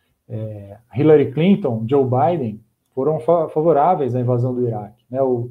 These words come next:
Barack Obama, ele se destacava justamente e conseguiu ser eleito, é, ali no final da década de dois mil, justamente porque ele votou contra a invasão do Iraque, né?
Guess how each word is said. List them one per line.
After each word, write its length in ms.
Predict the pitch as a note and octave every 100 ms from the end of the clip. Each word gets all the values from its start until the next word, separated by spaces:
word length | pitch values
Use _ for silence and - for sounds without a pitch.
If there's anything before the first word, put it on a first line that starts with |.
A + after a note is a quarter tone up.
| -
Barack 340 | B2+ C#3 C3+
Obama, 280 | B2+ C3+ D#3
ele 140 | D#3 D#3
se 380 | - E3 E3+
destacava 840 | C3 C#3 - C#3+ B2+ - D#3 F3 C3
justamente 400 | B2 B2 D3+ D#3
e 40 |
conseguiu 480 | - D3+ - B2+ F#3+
ser 220 | - D#3
eleito, 420 | C3 C#3+ F3 - - _ _ _ _ _ _ _ -
é, 260 | B2 B2 A#2+
ali 180 | C#3
no 220 | C#3 B2+ A#2+
final 240 | C#3 C#3
da 120 | C#3
década 300 | C3 B2+ C3+
de 120 | B2+ C#3+
dois 220 | D3 C#3+
mil, 120 | F#3+
justamente 360 | G3 F3+ F#3 F#3+
porque 120 | G3+
ele 100 | F3+
votou 380 | F#3 F#3+ G#3 -
contra 600 | F#3+ A3 - A#2+ A2+ -
a 140 | B2
invasão 380 | B2+ B2 A#2 B2
do 100 | A#2+
Iraque, 460 | A#2 A#2+ - _ _ _
né? 180 | A#2+ B2+